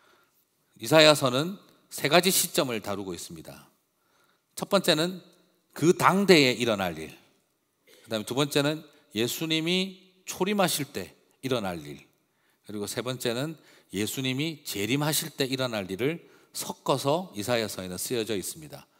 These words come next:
그래서 이게 언제적 이야기인지가 헷갈리기도 하는데, 그걸 잘 살펴보시면 이사야 선지자가 이 세 가지를 다 예언하고 있다는 걸 볼 수가 있습니다. 오늘 특별히 재림하실 예수님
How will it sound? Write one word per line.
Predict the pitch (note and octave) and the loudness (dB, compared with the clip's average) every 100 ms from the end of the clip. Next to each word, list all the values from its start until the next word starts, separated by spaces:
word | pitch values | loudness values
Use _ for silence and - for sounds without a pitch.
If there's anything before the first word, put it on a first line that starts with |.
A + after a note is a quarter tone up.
| _ _ _ | _ _ _
그래서 | - B2+ | -12 -8
이게 | C3 D#3 | -4 -2
언제적 | C#3 F#2 G2 D3 F#3 E3 | -2 -4 -2 0 0 0
이야기인지가 | A#2 A2+ G#2+ G2+ | 0 0 -4 -6
헷갈리기도 | F#2+ - D3+ D3+ A2+ G2 | -6 -4 -4 -4 -6 -8
하는데, | A#2+ A#2 G2+ F#2 C3 - _ _ | -10 -12 -12 -12 -12 -16 _ _
그걸 | A#2+ F3 | -8 -6
잘 | A#2+ A#2+ | -4 -6
살펴보시면 | - D3 C#3+ G#2 G2 - A2+ B2+ - _ _ _ - | -8 -8 -8 -8 -8 -8 -8 -10 -12 _ _ _ -12
이사야 | G#2+ D3 C#3+ | 4 6 6
선지자가 | C3 A2+ G#2+ G#2 F#2 G#2+ A#2+ | 4 -2 -6 -4 -4 -4 -6
이 | |
세 | B2 C#3 | -6 -2
가지를 | C3+ C#3 C#3 | -2 0 -2
다 | - A2+ B2+ C#3 | -2 -2 0 0
예언하고 | A2+ A2 C3 A2+ | -2 -2 -2 -6
있다는 | G2+ F#2+ E2+ | -8 -8 -8
걸 | G#2+ | -10
볼 | - G#2 | -10 -12
수가 | - F#2+ | -12 -12
있습니다. | D#2 - D3 - - _ _ - - | -12 -14 -18 -20 -20 _ _ -20 -8
오늘 | D3 D3+ | -4 -4
특별히 | F3+ F3+ F#3 B2 F3+ - - _ _ | -2 2 4 4 -2 -8 -20 _ _
재림하실 | - G#2+ A#2 D3+ F3+ F3+ D3 C#3 D#3 C3+ | -2 2 2 0 -2 -4 -4 -4 -2 -2
예수님 | G#2+ - G#2+ G#2 | -2 -4 -8 -8